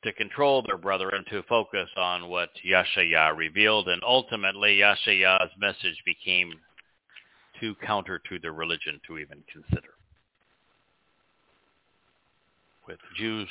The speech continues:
looking elsewhere. Christians were beguiled to believe that these prophecies spoke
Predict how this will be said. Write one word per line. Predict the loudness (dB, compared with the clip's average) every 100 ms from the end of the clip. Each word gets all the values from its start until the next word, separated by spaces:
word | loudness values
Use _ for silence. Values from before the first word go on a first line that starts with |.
| -8
looking | -10 -10 -12
elsewhere. | -12 -12 -14 -14 -16 _ _ _ -20 -20 -20 -20 -20 -20 -20 -20 -20 -12
Christians | 0 0 2 0 0
were | -6 -6
beguiled | -6 2 4 6 2 -4
to |
believe | -10 -6 -2 -2 -4
that | -10 -6
these | -6 -6 -8
prophecies | 0 0 0 -12 -2 0 0 -4
spoke | -8 -4 -6